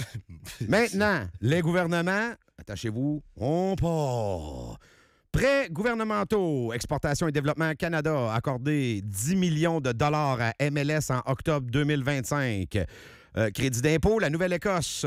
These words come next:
Speaker 2: a appliqué un nouveau crédit d'impôt à M L S de hauteur de dix point cinq millions de dollars. Et il y a le Fonds d'innovation, le gouvernement fédéral, donc, qui contribue, euh, une contribution de douze point neuf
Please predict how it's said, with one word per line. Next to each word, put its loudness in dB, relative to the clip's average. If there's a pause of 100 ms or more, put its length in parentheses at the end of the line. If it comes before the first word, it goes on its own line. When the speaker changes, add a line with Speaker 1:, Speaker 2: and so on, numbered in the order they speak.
(140)
Speaker 2:
a 0
appliqué 0
un 2
nouveau 0
crédit -2
d'impôt 2
à 2
M 2
L 0
S -2
de 0
hauteur -2
de -2
dix -2
point 0
cinq -2
millions 0
de 0
dollars. 2 (380)
Et 2
il 4
y 4
a 4
le 2
Fonds 0
d'innovation, 0
le 0
gouvernement 0
fédéral, -2
donc, 0 (260)
qui -4
contribue, 2 (380)
euh, 0
une -2
contribution 0
de 0
douze 0
point 0
neuf 0